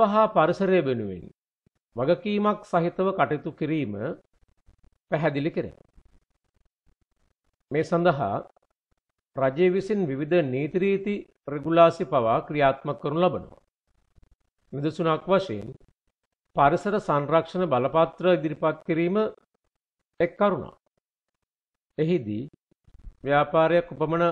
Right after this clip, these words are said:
වායු ගෝලයට බලපෑම් කරනවද? කුපමණ අපද්‍රව්‍ය ප්‍රමාණයක් බැහැර කරනවද? ශබ්දය පිට කිරීම තුළින් ශබ්ද දූෂණයක් කරනවද? යනාදිය පිළිබඳ තක්සේරු කරලා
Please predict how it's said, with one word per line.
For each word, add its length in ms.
වායු 380
ගෝලයට 320
බලපෑම් 500
කරනවද? 420
කුපමණ 300
අපද්‍රව්‍ය 640
ප්‍රමාණයක් 680
බැහැර 340
කරනවද? 460
ශබ්දය 480
පිට 220
කිරීම 340
තුළින් 320
ශබ්ද 360
දූෂණයක් 520
කරනවද? 480
යනාදිය 540
පිළිබඳ 480
තක්සේරු 500
කරලා 380